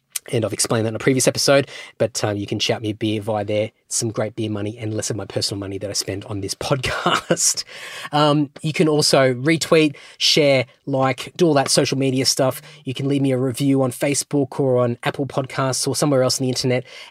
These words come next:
And, um, actually, speaking of Apple Podcasts, I only see the reviews and ratings from Australia. So if you're from the U S or you're from the U K or from another part of Europe or Asia and you leave a review on your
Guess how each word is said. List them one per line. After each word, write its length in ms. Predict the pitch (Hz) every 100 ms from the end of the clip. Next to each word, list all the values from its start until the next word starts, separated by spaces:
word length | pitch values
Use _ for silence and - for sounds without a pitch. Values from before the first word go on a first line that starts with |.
| -
And, 220 | 160 147
um, 180 | 139 135
actually, 260 | 139 - 135
speaking 320 | - 147 131
of 60 | 127
Apple 240 | 120 127
Podcasts, 580 | - 120 - 123 117 - - - -
I 280 | 143 147 147
only 280 | 147 143 131
see 480 | 120 - 131 117 113 - - _ -
the 460 | 117 123 117 117 131
reviews 500 | 131 117 127 123 120
and 180 | 123 120
ratings 440 | 120 120 117 110
from 400 | - - 117 113
Australia. 720 | - - - 127 117 107 98 - _ _ _
So 260 | - - 123
if 280 | 123 143 -
you're 60 |
from 160 | 135 143
the 80 | 135
U 220 | 139 131
S 160 | 120 139
or 100 | 131
you're 140 | 127
from 140 | 139
the 60 | 127
U 200 | 131 135
K 260 | - 135 123
or 60 |
from 180 | - 127
another 260 | 123 127 127
part 280 | - 127
of 120 | 117 139
Europe 280 | 131 123
or 160 | 120 123
Asia 360 | 123 131 123 131
and 120 | 120
you 60 | 120
leave 220 | 127 123
a 40 |
review 460 | 117 120 117 117 120
on 140 | 120 117
your 160 | 113